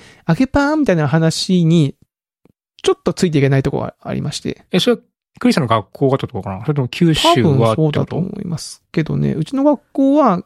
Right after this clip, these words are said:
Speaker 1: 学校で作るタイプの給食だったんですけど、まあ、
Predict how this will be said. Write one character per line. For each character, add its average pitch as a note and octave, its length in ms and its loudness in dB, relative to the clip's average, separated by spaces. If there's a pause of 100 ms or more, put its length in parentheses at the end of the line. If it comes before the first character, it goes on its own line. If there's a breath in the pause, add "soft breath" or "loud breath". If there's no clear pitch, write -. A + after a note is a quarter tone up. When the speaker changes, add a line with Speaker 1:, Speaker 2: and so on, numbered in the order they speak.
Speaker 1:
学 F3+ 220 -2
校 A#3 220 2
で A3 160 2
作 - 240 -2
る F#3 100 2
タ D3 140 2
イ C#3+ 60 0
プ C#3 100 -4
の C3 100 -2
給 D3+ 180 -2
食 C#3+ 520 -2 (800)
だ E3+ 100 2
っ - 120 -6
た D3 140 -2
ん C3+ 80 -2
で D3 80 -4
す - 100 -14
け D3+ 120 -2
ど、 E3 160 0
ま F3 220 2
あ、 - 40 -20